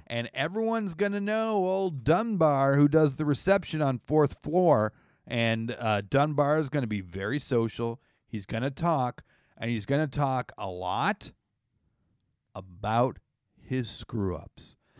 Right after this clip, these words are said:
And he is going to give real-time, real-life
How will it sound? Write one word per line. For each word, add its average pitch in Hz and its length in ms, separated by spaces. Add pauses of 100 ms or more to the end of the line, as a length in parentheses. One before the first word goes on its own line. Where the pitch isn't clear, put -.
(220)
And 110 200
he 143 180
is 185 160
going 143 360
to 143 120
give 107 420
real-time, 120 800
real-life 156 640